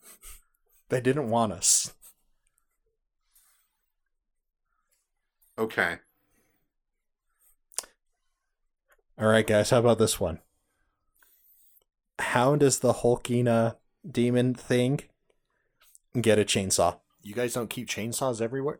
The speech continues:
Speaker 3: around the corner?
Speaker 2: I mean, the, it, it gets the chainsaw during our first-person shooter moment,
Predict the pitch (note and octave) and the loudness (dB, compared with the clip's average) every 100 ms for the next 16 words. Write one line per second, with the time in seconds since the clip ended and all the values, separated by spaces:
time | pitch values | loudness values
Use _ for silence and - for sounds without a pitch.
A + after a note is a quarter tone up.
0 | - G#2+ G#2+ A2+ G#2+ A2 A2+ G3 - _ | -12 -10 -8 -8 -10 -10 -10 -12 -16 _
1 | _ _ _ _ _ _ _ _ B2 B2+ | _ _ _ _ _ _ _ _ -12 -10
2 | B2 B2 B2 B2 A2+ G2+ C3 B2+ C3 - | -8 -8 -8 -12 -16 -10 -8 -8 -10 -16
3 | _ C#3 C#3+ - D#3 D3 A#2 D#3+ F#3+ - | _ -12 -12 -10 -10 -10 -8 -6 -4 -6
4 | G3 F3 - C3+ B2 A#2 A#2 B2 G#2+ G#2+ | -8 -6 -4 -4 -6 -8 -4 -2 -2 -2
5 | G#2+ - _ _ _ - G#2 B2 B2 A#2 | -4 -8 _ _ _ -18 -8 -4 -4 -4
6 | A2+ - - A2+ A2 - - G#2 - F#2+ | -4 -6 -6 -6 -6 -8 -8 -8 -8 -10
7 | - - F#2+ F2 F2+ F2 E2+ E2 E2+ - | -10 -10 -10 -10 -12 -12 -14 -16 -16 -20